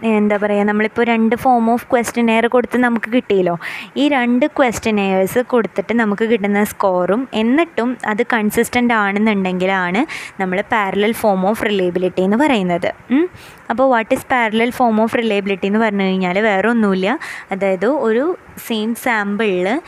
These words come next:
നമ്മൾ രണ്ട് form of questionnaires, ഒരു സെയിം ട്രെയ്റ്റിനെ റിലേറ്റ് ചെയ്തിട്ടുള്ള രണ്ട് form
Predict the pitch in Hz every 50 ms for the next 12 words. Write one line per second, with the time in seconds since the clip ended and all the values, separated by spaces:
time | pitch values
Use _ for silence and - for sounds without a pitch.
0 | - - - - - - 202 196 190 185 190 226 262 247 233 220 226 233 247 254
1 | 254 320 330 - 285 254 226 214 208 214 214 226 254 269 - - - - - 226
2 | 202 - - - 240 233 226 202 190 180 180 175 175 175 - - 196 208 277 277
3 | - - 202 196 208 220 220 214 - - 233 208 220 240 254 247 - - 233 214
4 | 214 208 - 196 196 202 214 247 262 247 233 214 196 196 190 165 202 196 190 185
5 | 180 180 - 185 190 226 254 240 208 202 202 202 220 254 247 - - 220 208 196
6 | 190